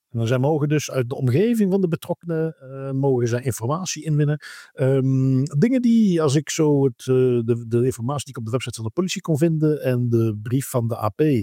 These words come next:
waar een niet-publiek gedeelte bij zit, waar detailbevaststellingen in zitten die wij niet mogen zien,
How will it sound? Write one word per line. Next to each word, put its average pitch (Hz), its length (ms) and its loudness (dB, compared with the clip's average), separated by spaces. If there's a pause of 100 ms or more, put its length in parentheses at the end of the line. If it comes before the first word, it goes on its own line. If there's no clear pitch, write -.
(320)
waar 110 380 0
een 107 240 0
niet-publiek 135 640 2
gedeelte 127 400 2
bij 117 220 0
zit, 101 340 -6
waar 101 500 -4
detailbevaststellingen 117 1300 0
in 110 80 -6
zitten 104 240 -6
die 101 120 -8
wij 92 100 -6
niet 147 160 -6
mogen 107 240 -4
zien, 98 200 -14